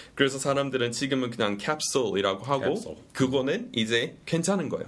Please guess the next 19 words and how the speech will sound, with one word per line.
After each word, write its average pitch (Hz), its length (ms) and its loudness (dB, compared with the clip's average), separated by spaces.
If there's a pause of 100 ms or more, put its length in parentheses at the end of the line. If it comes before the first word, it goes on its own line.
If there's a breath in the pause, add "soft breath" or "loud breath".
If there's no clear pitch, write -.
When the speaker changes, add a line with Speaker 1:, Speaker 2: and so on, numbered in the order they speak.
Speaker 2:
음. 80 460 -4
Speaker 1:
근데 151 280 4
한국어 156 640 0
표기법 165 640 -2
보면은 123 600 -2
지금 113 240 -2
Speaker 2:
음. 101 80 0
Speaker 1:
옛날식으로 123 720 0
되어 92 280 2
있잖아요, 85 280 -6
그대로. - 320 -4
Speaker 2:
캡슐. - 300 -4
Speaker 1:
예, 92 280 2
Speaker 2:
음. 92 80 -4
Speaker 1:
캡슐. 113 560 0
그리고 113 340 0
Speaker 2:
음. 87 40 -10 (380 loud breath)
Speaker 1:
슐, 185 720 0
슈퍼도 156 1000 0